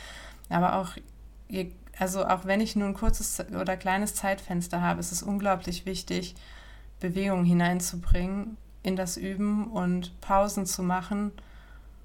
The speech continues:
um einfach den Körper nicht zu überlasten. Weil meistens ist der erste Schmerz, den ich habe, erstmal ein Signal von, der Körper braucht Ausgleich, er braucht Ruhe, er braucht eine andere Bewegung. Und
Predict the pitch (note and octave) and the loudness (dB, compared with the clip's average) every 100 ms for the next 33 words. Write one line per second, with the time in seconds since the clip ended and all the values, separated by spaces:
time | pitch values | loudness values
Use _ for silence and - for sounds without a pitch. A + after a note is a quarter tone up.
0 | - - F#3 F#3 F3+ F3 G3 G3 F3+ F#3+ | -14 -2 0 2 0 0 -4 -4 -2 0
1 | F3+ F#3 F3+ F3 E3 F3 F#3 G3+ - E3+ | 2 2 0 -2 -2 2 2 2 0 0
2 | E3+ E3+ F#3+ A3 G#3 - F#3 - - - | 2 2 0 -2 -6 -6 -8 -8 -12 -18
3 | - A3 - A3 A3 A3 - F#3+ F#3 - | -6 -2 2 2 0 -4 -2 0 -2 -4
4 | E3+ E3 F3 F3+ F3+ F3+ - F3+ F#3 G3 | -4 -4 -4 -2 -2 -2 0 0 -2 -4
5 | F#3 E3+ E3+ F3 F3+ E3+ F3+ F#3 - F3+ | -2 -2 -2 -4 0 0 0 -2 -4 0
6 | F3 F3 - - - - - - D#3+ E3 | 0 -2 -10 -18 -20 -20 -20 -10 -8 -6
7 | F#3 F#3+ G3 F3 F3 F3+ F3 - - - | 0 0 0 -2 -2 -2 -2 -8 -10 -8
8 | - F3+ F3+ - D#3+ E3 - G3 F3 E3+ | 0 0 0 -4 -4 -4 -6 -8 -2 -2
9 | E3+ F3+ F3+ G#3 F3 E3+ - F3 F3 F3 | 0 -2 0 0 2 0 2 4 4 0
10 | - - - F3 E3 F#3 F#3 F3 E3+ F3 | -8 -14 -8 -4 0 0 0 0 0 0
11 | F#3+ E3+ D#3+ D#3+ E3+ E3+ E3 E3 - - | 0 -2 -4 -6 -4 -2 0 -2 -6 -14